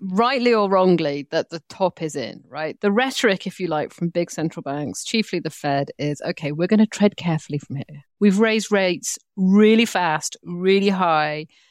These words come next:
Everybody knows that interest rates have these long and variable lags." And so, no, the economy is not sinking into a giant hole yet, but let's kind of step back from this rate raising cycle and see what happens next and not just keep on plugging on.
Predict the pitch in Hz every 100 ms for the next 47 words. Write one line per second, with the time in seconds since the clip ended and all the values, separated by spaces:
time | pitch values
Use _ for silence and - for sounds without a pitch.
0 | _ _ - 175 202 190 196 185 175 175
1 | - 143 180 175 170 - 160 - 160 160
2 | 160 160 156 156 165 175 175 160 151 160
3 | 175 175 170 143 139 143 - - _ -
4 | _ _ 160 156 147 160 151 151 160 175
5 | 190 185 196 208 - 175 - 175 175 165
6 | 165 170 - - 175 160 156 - 151 -
7 | 165 147 - 151 151 143 165 - - 151
8 | 170 226 - - 160 107 - - - 262
9 | - - 196 - - 170 156 151 - 165
10 | 143 98 160 151 147 131 135 - - 170
11 | 147 - 143 151 - - 190 156 - -
12 | 135 - 135 - - 147 156 175 180 -
13 | - - - - 190 - 151 - - 170
14 | 156 151 147 98 80